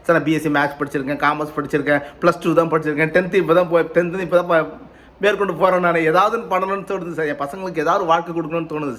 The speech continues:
சார், நேர்மையா பிசினஸ் பண்ணணும்னு தோணுது சார் எனக்கு. டெக்னிக்கலா வேணும் சார் எனக்கு, டிப்ளமோ போக போறேன். ஏதோ எலக்ட்ரானிக்ஸ் பத்தி நாலேஜ் இல்ல சார், இதை பத்தி தெரிஞ்சுக்கிட்டா கூட போயிடலாம்னு நினைக்கிறீங்கல்ல. நான்லாம் என்ன படிச்சேன்? ஒன்னு டிப்ளமோ மெக்கானிக்கல் இன்ஜினியரிங்,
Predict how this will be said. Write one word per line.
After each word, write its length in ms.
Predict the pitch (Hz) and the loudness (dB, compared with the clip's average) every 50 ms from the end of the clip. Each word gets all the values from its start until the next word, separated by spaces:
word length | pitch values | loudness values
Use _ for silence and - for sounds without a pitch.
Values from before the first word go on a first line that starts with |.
| 120 117 | -8 -8
சார், 120 | 107 - - - _ _ _ _ _ _ _ _ _ _ _ _ _ _ _ - _ - - - | -8 -10 -12 -20 _ _ _ _ _ _ _ _ _ _ _ _ _ _ _ -20 _ -20 -14 -4
நேர்மையா 400 | 135 160 208 233 240 233 240 240 214 180 | 2 4 4 4 4 2 -2 -2 -4 -4
பிசினஸ் 260 | 175 - 254 - - 180 | -4 -4 -4 -4 -2 -4
பண்ணணும்னு 260 | 175 175 175 160 - | -4 -4 -4 -4 -4
தோணுது 220 | 160 151 143 131 - | -4 -4 -4 -4 -6
சார் 140 | 135 127 117 | -6 -6 -8
எனக்கு. 180 | 113 - - - - - - - - | -10 -12 -16 -18 -20 -20 -12 -10 -10
டெக்னிக்கலா 480 | 220 - - 247 262 247 240 240 233 226 - - | -10 -8 -4 -4 -2 2 2 2 2 2 0 -2
வேணும் 300 | 165 165 170 160 139 - | -2 0 0 0 -2 -4
சார் 80 | 139 127 | -4 -4
எனக்கு, 240 | 120 120 117 120 120 131 | -6 -6 -8 -10 -10 -10
டிப்ளமோ 320 | 139 170 190 185 175 160 | -8 -6 -4 -2 -2 -2
போக 160 | 147 143 135 - 127 | -2 -4 -4 -4 -4
போறேன். 200 | 123 113 107 101 - - - - - - - | -4 -4 -4 -6 -10 -18 -20 -20 -20 -8 -4
ஏதோ 260 | 151 185 214 - 277 269 226 | -2 -2 2 4 4 4 4
எலக்ட்ரானிக்ஸ் 360 | 220 233 - 226 226 180 165 175 | 0 -4 -4 -4 -4 -4 -6 -6
பத்தி 160 | 190 185 202 180 170 | -4 -2 -2 0 2
நாலேஜ் 240 | 180 196 196 175 180 | 2 2 2 0 0
இல்ல 80 | 165 156 156 | 0 0 0
சார், 120 | 156 143 156 | -2 -4 -4
இதை 100 | 165 170 165 | -4 -4 -6
பத்தி 160 | 190 202 196 180 220 | -6 -8 -4 -2 -2
தெரிஞ்சுக்கிட்டா 300 | 208 214 226 214 208 208 208 | -2 -2 -4 -2 -2 -2 -2
கூட 100 | 202 175 - | -2 -4 -4
போயிடலாம்னு 300 | 190 185 180 175 170 160 | -2 -2 0 0 -2 -2
நினைக்கிறீங்கல்ல. 460 | 151 139 143 139 135 127 131 127 120 - - - - - - - - | -4 -6 -6 -6 -6 -6 -6 -8 -8 -10 -12 -18 -20 -20 -16 -2 0
நான்லாம் 220 | 180 208 247 240 233 | 0 2 2 0 0
என்ன 120 | 247 277 | 0 0
படிச்சேன்? 360 | 269 262 208 170 170 180 151 160 | 0 0 0 0 0 0 2 2
ஒன்னு 180 | 170 180 170 | 0 2 0
டிப்ளமோ 280 | 185 196 233 240 240 233 226 226 | 2 2 2 2 2 4 4 2
மெக்கானிக்கல் 380 | 233 240 262 262 254 254 254 247 | 2 4 2 2 2 0 -2 -2
இன்ஜினியரிங், 400 | 247 247 240 226 202 190 156 | 2 4 4 2 2 -2 -8